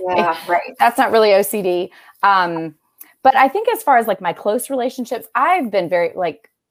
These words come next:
Speaker 2: my husband, I've been very blessed because he tends to, he's not a worrier,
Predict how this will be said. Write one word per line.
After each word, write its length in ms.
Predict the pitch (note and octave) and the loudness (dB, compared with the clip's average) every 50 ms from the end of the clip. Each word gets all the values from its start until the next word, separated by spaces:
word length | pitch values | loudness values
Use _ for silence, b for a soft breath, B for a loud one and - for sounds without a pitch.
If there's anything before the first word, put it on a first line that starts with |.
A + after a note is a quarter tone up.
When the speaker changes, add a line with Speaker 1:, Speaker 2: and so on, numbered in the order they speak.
| _ - | _ -8
Speaker 2:
my 140 | G#3 A3+ A#3 | -8 -8 -6
husband, 340 | A3+ A#3+ G3 F3 F#3 F3+ | -6 -8 -8 -6 -6 -4
I've 120 | F3+ F3+ E3+ | -4 -4 -4
been 120 | F3+ E3+ | -4 -2
very 200 | D#3 F3+ F3 F3 | 0 2 2 2
blessed 360 | E3+ - D#3+ E3+ D#3+ D3+ - | 0 0 2 2 2 0 -2
because 280 | - D#3+ - F3 D#3 D#3 | -10 -10 -8 -8 -8 -8
he 160 | - G3+ G3 | -8 -8 -8
tends 360 | - - G3+ F3 F3 D#3+ - - | -8 -6 -6 -6 -4 -6 -6 -8
to, 280 | - F#3+ F3 E3 D#3+ | -8 -6 -4 -4 -4
he's 220 | D#3 D3+ G#3 F#3 F3 | -4 -6 -6 -4 0
not 180 | F#3 F3+ F#3 | 2 2 2
a 40 | G3+ | 2
worrier, 540 | G#3 G#3 G#3 G#3+ A3+ A#3+ B3 B3 C4 C4+ C4+ | 2 0 0 0 0 0 -2 -2 -2 -4 -6